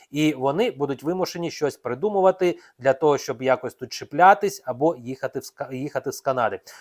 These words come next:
Тобто у вас ще є така можливість, е, все це зважити і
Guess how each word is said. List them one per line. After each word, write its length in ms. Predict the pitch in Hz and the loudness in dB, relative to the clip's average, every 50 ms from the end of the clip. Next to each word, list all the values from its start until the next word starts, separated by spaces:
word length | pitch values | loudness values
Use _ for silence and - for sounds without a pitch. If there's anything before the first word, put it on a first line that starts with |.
| - _ | -4 _
Тобто 260 | 147 135 - - 160 | -2 0 2 0 0
у 160 | - 143 147 | 2 2 4
вас 320 | 151 190 226 226 - - - | 8 8 8 8 6 -2 -12
ще 260 | - - - 175 165 | -14 -4 -2 -2 -2
є 300 | 147 143 151 156 156 139 | -2 -2 0 0 2 2
така 300 | - 127 117 - - 123 | 0 -2 -8 -6 -8 -6
можливість, 640 | 117 120 117 120 170 214 240 247 233 - - _ - - - _ - | -4 -4 -4 2 2 2 2 2 -2 -6 -10 _ -20 -20 -20 _ -2
е, 200 | 131 135 135 131 | 2 4 4 2
все 280 | 117 - - 165 156 147 | 2 2 4 4 4 4
це 160 | - 143 127 | 2 -4 -6
зважити 720 | 113 120 127 156 180 185 208 208 214 226 220 208 - - - | -4 2 4 4 6 4 2 0 0 0 0 0 -2 -6 -4
і 320 | 143 160 180 190 180 | -2 0 0 0 -2